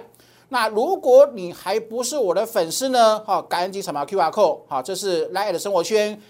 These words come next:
可以跟这张本人呢一对一的对话。这是 Telegram 哈，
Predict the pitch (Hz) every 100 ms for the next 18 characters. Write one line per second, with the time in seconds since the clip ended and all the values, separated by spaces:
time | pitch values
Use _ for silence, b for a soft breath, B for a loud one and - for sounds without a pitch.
0 | B B 214 190 165 196 185 190 190 185
1 | 131 135 151 156 170 208 202 202 202 175
2 | 175 - - 175 208 165 - b b b
3 | 233 240 226 226 240 202 156 143 175